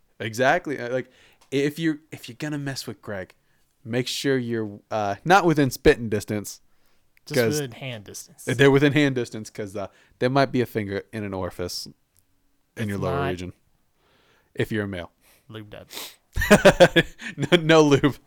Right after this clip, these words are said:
Speaker 1: Just raw dogging it.
Speaker 2: Ooh.
Speaker 1: <laughs>
Speaker 2: Have you used lube, Ben?
Speaker 1: Yes.
Speaker 2: You have a favorite?
Speaker 1: Uh, not really.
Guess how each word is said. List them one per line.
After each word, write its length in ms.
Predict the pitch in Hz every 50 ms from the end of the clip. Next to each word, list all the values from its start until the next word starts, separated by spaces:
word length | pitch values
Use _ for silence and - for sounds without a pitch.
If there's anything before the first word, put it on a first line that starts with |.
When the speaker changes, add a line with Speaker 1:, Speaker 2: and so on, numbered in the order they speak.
| _ _
Speaker 1:
Just 160 | - 135 120
raw 280 | - 196 135 131 117 113
dogging 300 | 113 113 107 107 110 117
it. 100 | 123 - _ - - _ _ _ _ _ _ _ - - _ - _ _ _ _
Speaker 2:
Ooh. 160 | 127 139 143 113 87 _ _ _ _ _ _ -
Speaker 1:
<laughs> 80 | 185 - _ - 156 - _ 147 147 - - 135 131 - _ 120 - _ _ _ _ _ _ -
Speaker 2:
Have 140 | - 156 190
you 100 | 247 254 -
used 360 | 160 165 196 214 - - -
lube, 300 | 135 139 151 185 185 -
Ben? 280 | 196 185 202 240 262 - _ _ _ _ _
Speaker 1:
Yes. 320 | _ - 113 - - - - _ _ _ _ _ _ _ _ _ _ _ _ _ _ _ _ _ _ _ _ _ _ _ _ _ _ _ _ _ _
Speaker 2:
You 100 | - 139
have 100 | 135 135
a 20 |
favorite? 460 | 131 - 156 147 165 185 233 247 233 _ _ _ _ _ _ _ _ _ _ _ _ _ -
Speaker 1:
Uh, 300 | - 110 104 101 98 92 87 _ _ _
not 180 | 87 92 -
really. 240 | - 87 87 92 98